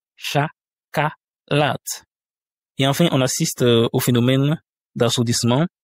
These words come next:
comme je l'ai expliqué précédemment, qui transforme le,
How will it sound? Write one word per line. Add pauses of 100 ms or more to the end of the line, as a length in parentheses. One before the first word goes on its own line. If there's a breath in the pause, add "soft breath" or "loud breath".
comme
je
l'ai
expliqué
précédemment, (840)
qui
transforme
le,